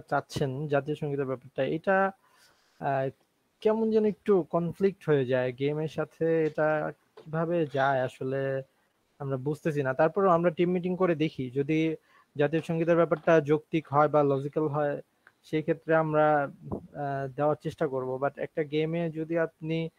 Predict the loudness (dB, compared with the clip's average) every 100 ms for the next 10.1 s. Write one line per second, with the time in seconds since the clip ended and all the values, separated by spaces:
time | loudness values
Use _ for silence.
0 | _ _ _ _ -6 -4 -4 -4 -4 -4
1 | -4 0 2 2 0 -2 -2 -4 -6 -12
2 | _ _ -8 -6 -2 -4 -4 -12 -4 -2
3 | 0 -2 -2 -6 -8 -8 -6 -4 -4 -4
4 | -4 -4 -4 -8 -8 -8 -6 -4 -4 -4
5 | -8 -10 -8 -4 -4 -4 -6 -6 -10 -14
6 | _ _ _ _ _ _ _ _ -6 -6
7 | 0 0 2 4 4 4 0 -4 -6 -14
8 | _ _ _ _ _ _ -6 -4 -2 -2
9 | -2 0 0 2 4 6 6 4 4 0
10 | -2